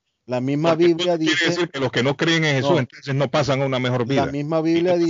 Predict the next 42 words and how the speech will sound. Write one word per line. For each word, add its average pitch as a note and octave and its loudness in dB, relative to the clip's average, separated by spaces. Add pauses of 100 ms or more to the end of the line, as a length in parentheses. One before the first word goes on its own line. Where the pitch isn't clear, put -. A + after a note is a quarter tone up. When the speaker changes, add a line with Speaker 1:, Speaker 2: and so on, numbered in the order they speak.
Speaker 1:
dice F3+ -6
Speaker 2:
otro D#3+ -2
Speaker 1:
que, C#3 -4
Speaker 2:
plano. G#2 -2
Speaker 1:
que, A#2+ -12
que B2+ -8
se B2 -8
van A#2 -6
para F#3 0
el, C3+ -4
para A#2+ -8
el, G#2+ -12
para A#2 -8
el A2+ -6
lago A2+ -4
de G#2+ -12
fuego. C#3+ -4 (540)
Speaker 2:
Oiga G2+ -2
bien, A2+ 0
Speaker 1:
Literalmente. G#2+ -4
Speaker 2:
Arley, G#2 -4
o F#2+ -4
sea B2 -4
que C3 -2
el B2+ -2
que A#2+ 0
no B2 -2
cree C#3 -2
en B2+ -2
Jesús A#2 -2
entonces A#2 -2
va A#2 -2
para G#2+ -2
el G2+ -2
infierno. F#2 -6 (400)
Speaker 1:
Va A#2+ 2
para A#2 -4
el A2+ -6
infierno, G#2+ -12
sí. G#2 -14
Speaker 2:
Ese G#2+ -2
es A#2+ -4